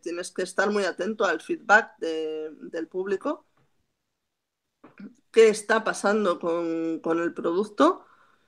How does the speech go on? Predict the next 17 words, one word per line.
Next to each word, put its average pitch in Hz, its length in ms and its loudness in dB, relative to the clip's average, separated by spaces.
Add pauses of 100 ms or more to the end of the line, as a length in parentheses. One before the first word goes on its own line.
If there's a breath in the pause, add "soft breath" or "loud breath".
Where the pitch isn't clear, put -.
(560 soft breath)
Por, 190 280 4
o 175 160 8
igual 165 260 2
no 175 60 0
es 180 100 -8
el 170 100 -8
producto, 196 580 0
igual 165 360 0
es 170 300 -4
lo 180 200 0
que 165 100 -8
tú 247 280 2
estás - 360 -2
cargando 170 600 2
sobre 156 320 -8
el 151 80 -12
producto. 185 580 -8